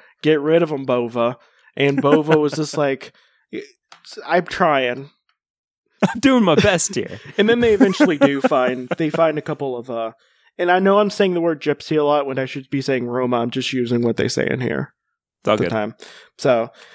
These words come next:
Speaker 2: I'm not
Speaker 1: uh,
Speaker 2: judging you.
Speaker 1: yeah, but they're, but basically they found a gypsy couple. That's where they get the Romanoff. I mean, the, not Romanoff,
Speaker 2: Ah.
Speaker 1: um, Maximoff
Speaker 2: Maximoff.
Speaker 1: name.
Speaker 2: Yeah,
Speaker 1: Yeah.
Speaker 2: yeah.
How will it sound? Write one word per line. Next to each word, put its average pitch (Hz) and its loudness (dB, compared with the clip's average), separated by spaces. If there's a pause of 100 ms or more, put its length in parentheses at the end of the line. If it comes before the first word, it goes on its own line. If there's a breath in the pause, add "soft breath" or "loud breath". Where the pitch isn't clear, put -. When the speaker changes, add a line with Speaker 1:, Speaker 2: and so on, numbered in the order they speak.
(100)
Speaker 2:
I'm 131 0
not 135 4
Speaker 1:
uh, 110 -8
Speaker 2:
judging 113 0
you. 110 0 (160)
Speaker 1:
yeah, 143 2
but 151 0
they're, 175 2
but 160 0
basically 156 2
they 131 4
found 131 2
a 123 0
gypsy 123 -2
couple. 117 -2
That's 117 -2
where 120 2
they 117 0
get 123 -2
the 127 2
Romanoff. 160 2
I 180 0
mean, 143 2
the, 127 0
not 135 0
Romanoff, 120 -2
Speaker 2:
Ah. 117 2
Speaker 1:
um, 117 -4 (240)
Maximoff 120 0
Speaker 2:
Maximoff. 113 -2
Speaker 1:
name. 123 -6 (300)
Speaker 2:
Yeah, 113 2
Speaker 1:
Yeah. 113 0
Speaker 2:
yeah. 101 -2